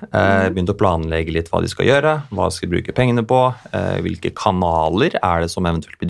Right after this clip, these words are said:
Speaker 1: dyrere, billigere, eh, hvordan ser egentlig neste året ut? Eh, som alltid har vi med oss, eh, flinke gjester. Eh, du skal få lov til å introdusere deg selv, Harald, men du har jo fått, eh,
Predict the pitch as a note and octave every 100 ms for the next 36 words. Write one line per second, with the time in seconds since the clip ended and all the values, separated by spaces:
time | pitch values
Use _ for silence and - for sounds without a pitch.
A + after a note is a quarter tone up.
0 | G#2+ F2+ F#2+ G#2 F#2 F2 G2+ C3+ - F#2+
1 | F2+ F2 F2+ F2+ - F2 F2 E2+ E2 F#2+
2 | F#2 - - E2 D#2 - E3+ - - -
3 | _ - - - - _ _ - B2+ C3+
4 | C#3 C#3 D3 C#3+ B2+ G#2+ E3 - _ _
5 | _ _ - A2 F#2+ G2 G2 - - G2+
6 | G2+ - G2 F2 F#2 - A#2 A3 C#3+ A2
7 | G2 G2 G2 G2 G2 F#2+ F#2 F#2 G2+ G2+
8 | F2 F2+ F2 F#2 G2 F2+ F2 F#2 F2+ F2
9 | - F#2 F2 A2 D3+ G#2+ A2 B2+ B2 A2
10 | A2+ A#2 A2+ _ A#2+ G#2+ A2 A2 A2